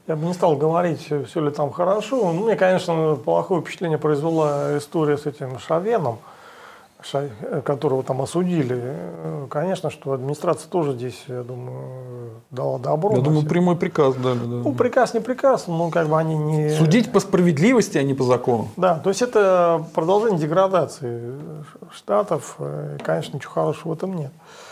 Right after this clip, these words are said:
Speaker 1: Ну, с другой стороны, никаких таких резких, каких-то так вот, э, происшествий их же нет вроде, да, так, ну, как плавно там вошел во власть,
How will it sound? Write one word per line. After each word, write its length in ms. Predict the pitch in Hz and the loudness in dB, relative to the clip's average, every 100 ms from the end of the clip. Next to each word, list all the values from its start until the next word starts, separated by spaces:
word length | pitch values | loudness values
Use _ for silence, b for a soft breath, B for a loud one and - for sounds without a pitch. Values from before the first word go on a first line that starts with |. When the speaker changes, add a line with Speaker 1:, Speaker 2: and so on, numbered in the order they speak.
| B B B B _ 208 | B B B B _ -4
Speaker 1:
Ну, 200 | 294 302 | 0 2
с 40 | |
другой 240 | 294 311 | 2 2
стороны, 300 | - 294 294 | 4 4 2
никаких 340 | 269 247 247 - | 2 2 0 0
таких 360 | 233 226 185 | 0 2 2
резких, 580 | 226 247 240 175 160 - | 2 2 0 2 0 0
каких-то 420 | 175 175 175 - | 0 0 -2 -10
так 300 | 143 165 - | -4 -4 -2
вот, 220 | 147 123 - | -6 -8 -8
э, 360 | 160 139 139 120 - _ | -8 -8 -8 -12 -18 _
происшествий 1000 | - 160 160 220 202 - 143 143 147 147 | -2 -2 0 -2 -2 -2 -8 -6 -8 -8
их 100 | 135 | -8
же 80 | 151 | -6
нет 240 | 226 254 | -2 -2
вроде, 240 | 151 131 120 | -4 -6 -6
да, 120 | 190 | -4
так, 160 | 247 151 | -2 -2
ну, 200 | 185 294 | -4 -8
как 200 | - 151 - | -4 -6 -4
плавно 400 | - 185 220 180 | 0 2 2 0
там 200 | - 123 | -2 -2
вошел 300 | 135 - 208 | -2 -4 -4
во 140 | 156 | -4
власть, 360 | 139 170 202 - | -2 -2 -4 -6